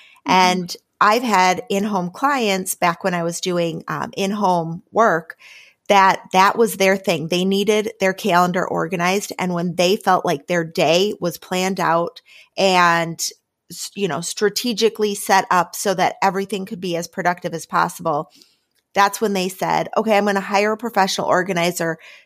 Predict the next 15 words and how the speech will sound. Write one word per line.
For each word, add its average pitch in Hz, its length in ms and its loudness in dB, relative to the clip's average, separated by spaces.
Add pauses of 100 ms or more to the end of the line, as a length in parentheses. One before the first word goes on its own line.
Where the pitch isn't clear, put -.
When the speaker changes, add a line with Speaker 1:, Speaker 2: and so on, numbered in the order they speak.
(160)
Speaker 2:
to 233 120 0
help 208 280 2
with 208 160 -4
my 196 100 0
physical 202 460 -2
space," 175 360 -2
because 190 400 -4
to 190 120 -6
me, 214 120 2
that's 190 300 0
not 170 460 2
a 165 100 0
priority. 170 920 -2 (140)
Speaker 1:
Mm. 226 420 -4
Speaker 2:
And 185 540 -2